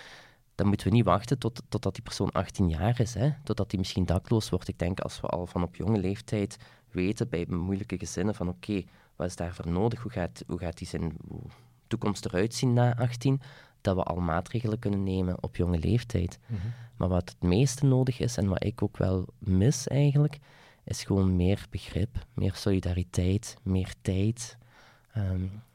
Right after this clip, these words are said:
Speaker 1: en niet enkel van professionals, maar
Speaker 2: Mhm.
Speaker 1: ook van ons als burgers, van iedereen die meekijkt in deze podcast. Want we moeten, allee, wij,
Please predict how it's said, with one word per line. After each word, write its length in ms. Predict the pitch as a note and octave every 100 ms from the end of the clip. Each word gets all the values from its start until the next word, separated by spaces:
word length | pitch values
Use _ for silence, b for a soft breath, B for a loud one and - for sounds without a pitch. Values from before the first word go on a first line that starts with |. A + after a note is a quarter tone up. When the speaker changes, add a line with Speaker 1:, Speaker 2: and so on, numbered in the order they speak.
| -
Speaker 1:
en 120 | - G#2
niet 160 | B2+
enkel 260 | B2 A#2 G#2+
van 140 | G2
professionals, 840 | - - - - - A#2 F2+ -
maar 120 | - A2+
Speaker 2:
Mhm. 80 | G#2+
Speaker 1:
ook 140 | A#2
van 240 | A2 G2+
ons 420 | - A#2 A#2 - - -
als 240 | F#2 -
burgers, 520 | G2+ A2+ - A2 -
van 160 | - -
iedereen 340 | A2+ A#2+ A2
die 120 | F#2+ E2+
meekijkt 500 | F#2 - D#3 C3+ -
in 120 | F#2+
deze 260 | F#2 F#2
podcast. 720 | F2+ - - - - F#2 - - B B -
Want 280 | F#2+ - - B B B B B B _
we 100 | -
moeten, 440 | F#2 A#2 - A2
allee, 180 | - G2+
wij, 160 | G2